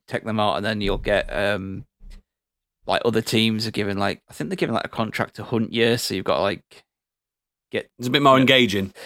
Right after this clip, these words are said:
Speaker 1: Yeah, and you can pick shit up while you go, so you, you'll pick stuff up, like, maybe you'll pick some gold up or some documents, and you, you end up earning a bit of money. It's like, "Shit, right, we're all sat here with, like, fifteen grand on us. Right, let's get ourselves to an extraction point." And then you've got to work your way out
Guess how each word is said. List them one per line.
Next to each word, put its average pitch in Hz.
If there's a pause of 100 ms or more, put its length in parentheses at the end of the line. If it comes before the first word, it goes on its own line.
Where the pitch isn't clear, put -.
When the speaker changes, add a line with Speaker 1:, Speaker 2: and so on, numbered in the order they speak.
(140)
Speaker 1:
Yeah, 143
and 135
you 131
can 147
pick 156
shit -
up 139
while 131
you 120
go, 120
so 120
you, 113
you'll 113
pick -
stuff -
up, 117
like, 107
maybe 104
you'll 104
pick -
some - (120)
gold 101
up -
or 101
some 95
documents, 98
and 104
you, 104
you 107
end 110
up 65
earning 107
a 104
bit 101
of 95
money. 110
It's -
like, 104
"Shit, -
right, 92
we're 107
all 107
sat 92
here 87
with, 101
like, 87
fifteen 101
grand 107
on 95
us. 92 (260)
Right, 107
let's 64
get -
ourselves 92
to -
an 92
extraction -
point." 85
And 104
then 107
you've 104
got 110
to -
work 110
your 107
way 107
out 104